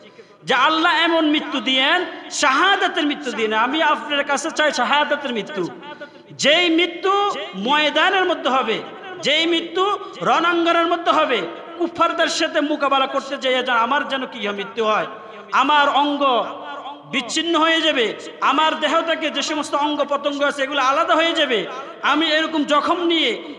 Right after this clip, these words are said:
এরকম বিচ্ছিন্ন অঙ্গ নিয়ে আমি হাসরের ময়দানে উঠব। বলেন না সুবহানাল্লাহ। কারণ হলো যারা শাহাদাতের মৃত্যু হবে, শহীদ মৃত্যু কামনা করবে বা শাহাদাত,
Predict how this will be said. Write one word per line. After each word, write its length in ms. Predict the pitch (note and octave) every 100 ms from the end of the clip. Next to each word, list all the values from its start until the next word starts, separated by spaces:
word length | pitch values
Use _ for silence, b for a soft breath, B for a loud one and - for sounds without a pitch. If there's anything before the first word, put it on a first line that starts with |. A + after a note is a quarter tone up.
| C4+
এরকম 240 | D#4+ D#4
বিচ্ছিন্ন 560 | D4 D4+ - F4 G4 F4+
অঙ্গ 240 | E4 D#4
নিয়ে 220 | D#4 D4
আমি 180 | C4+ C4+
হাসরের 360 | A3+ G#3+ A#3+ A#3
ময়দানে 340 | G#3 F3 E3
উঠব। 280 | D#3 C#3 B2+ - -
বলেন 220 | D3 F3
না 160 | G3+ A3
সুবহানাল্লাহ। 880 | A3 F#3+ D#3+ D#3+ C3 A#2 A2+ - A3+ - G3+ - D#3+ C#3 - - _ _ -
কারণ 320 | E3+ F#3 B3
হলো 640 | G#3 G3 E3+ F#3+ B3+ - - - - G3+ F#3+ F3 - - - C#3+
যারা 360 | G#3+ C#4 C#4+
শাহাদাতের 760 | - C4+ A#3 E4 F4 D#4+ D4+ C#4+
মৃত্যু 280 | C4+ - B3
হবে, 320 | B3+ A3+ G3
শহীদ 420 | - B3 C#4+ D#4+
মৃত্যু 300 | D#4 D#4 C#4+
কামনা 420 | B3+ G#3+ G3 E3 E3+
করবে 280 | F#3 E3+ E3+
বা 160 | G#3
শাহাদাত, 640 | G3 A#3 G3+ C4+ C#4 D4